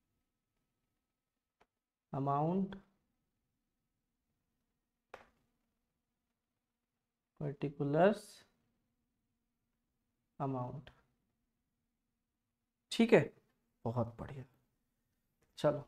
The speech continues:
आ जाओ इधर। सबसे पहले ओपनिंग स्टॉक कितना है? टू लैक्स, ठीक है।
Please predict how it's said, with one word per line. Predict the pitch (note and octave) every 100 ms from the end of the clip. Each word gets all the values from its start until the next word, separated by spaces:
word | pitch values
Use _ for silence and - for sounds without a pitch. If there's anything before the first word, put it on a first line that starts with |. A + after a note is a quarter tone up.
| -
आ | C#3
जाओ | C#3+ C3+
इधर। | D3+ - _ _ _ _ _ _ _ _
सबसे | D3+ G3
पहले | F#3+ F3+ G#3 A#3 - _ _ _ _ _ _ _ _ _ _ _ _ _ _ _ _ _ -
ओपनिंग | D3 D3 E3 G3 A#3+ - - _ _ _ _ _ _ _ _ _ _ _ _ _ _ _ _ _ _
स्टॉक | D3+ B2+ - - - - _ _ _ _ _ _ _ _ _ _ _ _ _ _ _
कितना | E3 G3 G3
है? | A3 - - - _ _ _ _ _ _ _ _ _ _ _ _ _ _ _ _ _ -
टू | E3
लैक्स, | D3+ B2 - - - - _ _ _ _ _ _ _ _ _ _ _ _ _
ठीक | - F3
है। | G#3+